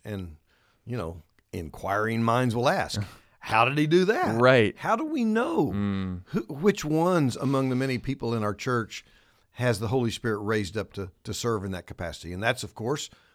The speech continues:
Speaker 1: why Paul elsewhere gives qualifications, why he
Speaker 2: Right.
Speaker 1: gives us very clear instruction and direction on how that's to be done.
Speaker 2: Mm.
Speaker 1: So, in fact, I can just throw this in. Um, here at Bridgeway,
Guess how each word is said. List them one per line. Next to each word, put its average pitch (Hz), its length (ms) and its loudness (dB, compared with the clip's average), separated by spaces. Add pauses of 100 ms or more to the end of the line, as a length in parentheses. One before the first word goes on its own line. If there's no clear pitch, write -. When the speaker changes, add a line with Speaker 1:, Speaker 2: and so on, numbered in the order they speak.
(160)
Speaker 1:
why 90 220 -4
Paul 104 400 -2
elsewhere 113 360 -4
gives 110 240 -2
qualifications, 123 1000 -6
why 104 160 -2
he 90 80 0
Speaker 2:
Right. 87 80 -4
Speaker 1:
gives 101 160 -4
us 90 80 -8
very 107 300 -2
clear 120 460 -4 (280)
instruction 120 680 -2
and 107 140 -2
direction 110 460 -2
on 95 100 -8
how 101 160 -4
that's 107 300 -6
to 107 100 -8
be 101 140 -4
done. 113 420 -6 (160)
Speaker 2:
Mm. 90 200 -10 (260)
Speaker 1:
So, 127 520 2
in 117 120 -2
fact, 143 340 4
I 113 80 2
can 107 80 -4
just 101 240 -6 (100)
throw 117 220 0
this 104 240 -2
in. 117 420 -2
Um, 98 440 -2
here 113 160 0
at 95 80 -6
Bridgeway, 123 600 0